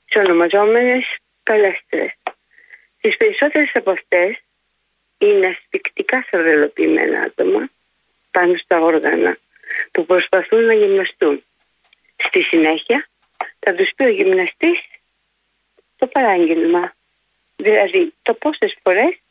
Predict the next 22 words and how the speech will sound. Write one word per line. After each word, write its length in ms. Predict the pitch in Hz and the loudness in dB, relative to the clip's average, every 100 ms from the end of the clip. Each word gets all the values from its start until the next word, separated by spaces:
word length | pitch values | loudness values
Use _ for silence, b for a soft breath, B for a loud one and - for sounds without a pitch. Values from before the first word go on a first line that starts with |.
| _ _ _ _ _ _ | _ _ _ _ _ _
θα 80 | |
επαναλάβουν 960 | 233 202 185 180 185 196 190 208 214 214 | -2 -2 0 2 2 2 0 0 0 -2
την 200 | 170 175 | -2 0
ίδια 280 | 175 180 175 | 2 0 0
άσκηση. 680 | 170 160 - - - - - _ _ _ _ _ _ | -2 -2 -6 -10 -6 -8 -8 _ _ _ _ _ _
Για 100 | - | -2
ένα 180 | 151 147 | 0 0
τέταρτο, 400 | 147 226 226 214 | 0 0 0 0
για 140 | 180 156 | 0 0
δέκα 260 | 196 180 | 0 0
λεπτά. 400 | 156 - 196 170 - _ _ _ _ _ _ _ _ _ | -2 -2 -4 -4 -8 _ _ _ _ _ _ _ _ _
Και 100 | - | -4
πάει 220 | - 240 | 0 0
λέγοντας. 540 | 190 147 - - - - _ | 0 0 -4 -6 -12 -16 _
Άρα 480 | - 208 190 220 330 _ _ _ _ _ _ | -2 0 2 0 -2 _ _ _ _ _ _
εξασκούνται 760 | 190 - 170 - - 165 180 214 | -4 -2 -6 -6 -2 0 0 -2
ποσοτικά. 880 | - 196 185 - 170 226 214 165 - _ _ _ | -4 -6 -6 -4 -4 0 0 -4 -10 _ _ _
Και 120 | - 180 | -4 -4
αυτό 220 | - 185 | -2 0
είναι 120 | 185 | 2
μεγάλο 420 | 180 170 185 175 - | 2 2 2 0 -2
λάθος. 400 | - - - | -6 -10 -16